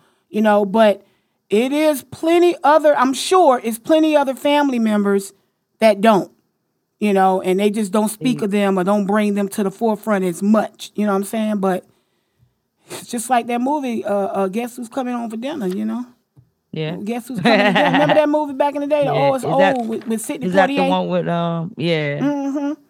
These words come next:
Speaker 2: Guess Who Coming to Dinner? That's
Speaker 1: Yeah.
Speaker 2: a really old one.
Speaker 1: They be trying
Speaker 2: Well,
Speaker 1: to
Speaker 2: they,
Speaker 1: act,
Speaker 2: you know.
Speaker 1: act like they,
Speaker 2: Yeah.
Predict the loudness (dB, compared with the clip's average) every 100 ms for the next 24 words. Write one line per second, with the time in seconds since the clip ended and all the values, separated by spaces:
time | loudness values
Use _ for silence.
0 | _ _ _ -12 -12 -12 -8 -8 -6 -8
1 | -6 -6 -4 -6 -4 -2 2 2 2 0
2 | 0 0 -4 -6 -8 -12 -10 -4 2 2
3 | 4 2 0 -2 -4 -2 -4 -6 _ _
4 | -2 -2 0 -4 -2 -2 -2 -4